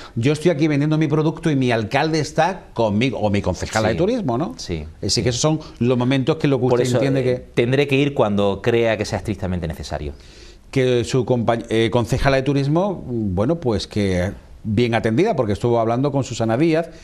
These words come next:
Speaker 1: quien dio una rueda de prensa muy importante y, bueno, y vino a decir que las ocupaciones y los del turismo son muy buenos, pero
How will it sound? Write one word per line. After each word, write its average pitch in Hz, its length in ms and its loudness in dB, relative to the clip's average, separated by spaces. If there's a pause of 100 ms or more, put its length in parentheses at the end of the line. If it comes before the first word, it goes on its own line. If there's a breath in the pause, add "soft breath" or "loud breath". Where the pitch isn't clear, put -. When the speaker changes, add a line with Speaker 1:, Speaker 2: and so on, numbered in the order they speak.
(360 loud breath)
Speaker 1:
quien 117 220 0
dio 104 100 4
una 107 100 2
rueda 113 160 2
de 110 40 -2
prensa 123 260 0
muy 123 180 0
importante 131 560 0
y, 147 60 0
bueno, 147 240 2
y 139 80 2
vino 127 200 2
a 135 60 2
decir 151 320 0
que 143 140 0
las 110 160 2
ocupaciones 139 960 0 (400 loud breath)
y 127 100 0
los 131 100 2
del 139 140 0
turismo 147 420 2
son 147 220 0
muy 151 80 2
buenos, 151 380 0 (120)
pero 131 440 0